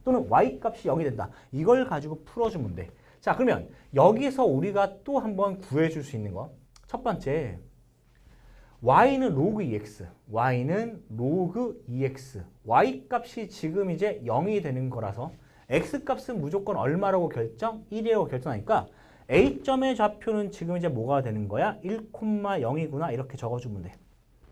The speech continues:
그 다음 두 번째로요. 자, 이거죠. 얘가 지금 이제 Y는 로그에다가 이,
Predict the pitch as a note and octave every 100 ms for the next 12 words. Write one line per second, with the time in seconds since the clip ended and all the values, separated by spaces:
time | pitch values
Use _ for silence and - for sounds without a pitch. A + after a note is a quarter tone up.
0 | _ - - A#2 E3+ - - _ _ _
1 | _ - C#3+ E3+ A#3+ A3+ C3 F#2 F#2+ F#2+
2 | _ _ _ _ - A2+ C#3+ A#2+ C#3+ -
3 | - _ _ _ _ B2+ D3+ A3 G#3+ F3+
4 | E3+ D#3+ F3 G2+ B2+ C3+ B2+ A2 F2+ -
5 | - _ _ C3 B2+ F#3 A3+ A3 A3 G3+
6 | F#3+ F#3 F3 E3 G3 F#3 F3+ A#2 B2 D3+